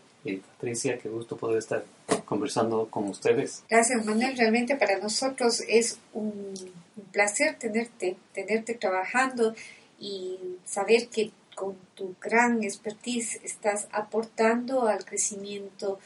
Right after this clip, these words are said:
Speaker 2: de, de todos los temas que tenemos pendientes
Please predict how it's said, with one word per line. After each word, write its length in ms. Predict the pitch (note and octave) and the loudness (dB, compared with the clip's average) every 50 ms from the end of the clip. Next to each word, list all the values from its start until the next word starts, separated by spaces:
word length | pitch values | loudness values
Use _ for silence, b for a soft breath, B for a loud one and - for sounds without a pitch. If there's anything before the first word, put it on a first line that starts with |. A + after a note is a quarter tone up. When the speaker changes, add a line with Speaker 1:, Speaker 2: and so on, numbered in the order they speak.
| b b b b b _ _ - | b b b b b _ _ 0
Speaker 2:
de, 720 | - G#3+ G#3 G#3 G3+ G#3 G3+ G3 F#3+ F#3 F#3 F#3 F3+ F3+ - - - | 2 4 4 6 4 4 2 0 0 -2 -4 -6 -6 -10 -14 -16 -12
de 80 | - G3 | -12 -10
todos 320 | - - A3+ A3+ A#3 A3+ | -2 4 6 6 6 4
los 160 | A3 G#3+ - | 2 -2 0
temas 260 | - A3+ A3 A3+ A3 A3 | 2 2 4 4 2 0
que 100 | - - | -4 -8
tenemos 360 | - G3+ G3 G3 G3 G3 - | -8 -6 -6 -4 -4 -6 -6
pendientes 640 | - - G3 G3 G3 A3 B3 C4 B3+ - A#3 A3+ - | -4 -4 -6 -4 -2 -2 -2 -2 -2 -2 -4 -4 -4